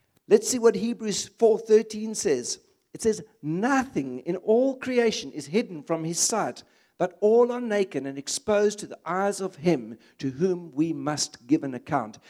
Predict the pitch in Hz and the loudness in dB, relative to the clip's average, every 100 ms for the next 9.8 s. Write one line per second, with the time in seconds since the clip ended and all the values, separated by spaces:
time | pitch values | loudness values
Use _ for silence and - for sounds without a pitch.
0 | - - 151 190 202 226 202 196 196 165 | -20 -4 -2 0 -2 0 0 -2 -4 0
1 | - 202 170 123 - _ 139 180 190 156 | 2 4 2 0 -8 _ -4 0 2 0
2 | 120 - 147 185 202 196 214 202 180 147 | -6 4 6 6 4 2 4 4 0 -4
3 | 180 170 - 226 240 226 220 220 - - | 0 2 4 4 2 2 2 0 -4 -6
4 | 170 156 165 160 190 180 160 - 233 233 | -2 4 4 4 0 -6 -8 4 12 12
5 | 240 233 - - 151 156 196 196 202 196 | 12 6 -6 -2 0 6 4 4 -2 -2
6 | 175 - 202 220 202 - - - 170 180 | -4 4 4 4 -2 -8 -10 0 0 0
7 | - - 208 240 233 226 220 220 226 220 | -6 -2 2 2 2 0 0 0 -2 -4
8 | - - 185 - 233 240 240 - - 226 | -10 2 2 4 4 4 2 -2 4 6
9 | 226 220 208 208 196 214 180 127 | 8 6 2 0 2 4 4 0